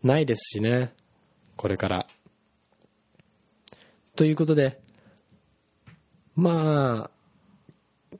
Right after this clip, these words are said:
そういう風に、まあ、僕はエスエヌエスはまあ大好きなんですけど、えー、最近個人的に一番熱いというかハマってしまっているエスエヌエスがありまして、それがTumblrっていう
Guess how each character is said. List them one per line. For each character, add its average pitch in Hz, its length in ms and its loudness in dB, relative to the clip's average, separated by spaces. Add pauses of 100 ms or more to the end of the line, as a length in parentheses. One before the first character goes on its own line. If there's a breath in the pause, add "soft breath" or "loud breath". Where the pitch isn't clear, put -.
(1040)
そ 160 120 4
う 156 60 4
い 156 100 2
う - 20 2
風 151 140 0
に、 113 200 -4 (140)
ま 139 80 2
あ、 123 40 4
僕 123 180 2
は 139 40 6
エ 139 60 4
ス 196 140 -2
エ 190 60 2
ヌ 196 100 2
エ - 20 2
ス 139 100 -2
は 117 60 4
ま 113 60 2
あ 117 40 2
大 147 200 4
好 156 40 -2 (220)
き 104 180 -6 (120)
な 107 120 2
ん 98 140 -2
で 98 140 -2
す - 120 -12
け 101 180 0
ど、 - 360 2 (320 loud breath)
え 120 120 2
ー、 113 40 0
最 190 320 0
近 208 280 0
個 190 180 4
人 220 240 0
的 208 340 0
に 196 300 2 (1400 loud breath)
一 165 240 2
番 196 420 2
熱 165 300 2
い 151 80 0
と 135 80 2
い 117 60 4
う 113 40 -4
か 107 160 0
ハ 139 160 0
マ 147 100 4
っ - 80 -6
て 156 100 -4
し 156 120 2
ま 143 100 4
っ 139 60 -6
て 147 100 2
い 139 60 4
る 135 100 2
エ 131 40 2
ス 139 160 -2
エ 131 80 0
ヌ 127 80 0
エ 127 80 0
ス 110 120 -10
が 92 220 -6 (160)
あ 117 120 -4
り 107 80 -2
ま 104 120 -4
し - 80 -6
て、 - 220 -6
そ - 160 2
れ 160 80 2
が 156 100 0 (380 soft breath)
Tumblr 139 520 2
っ - 40 -14
て - 240 -6
い 92 140 -2
う - 100 -10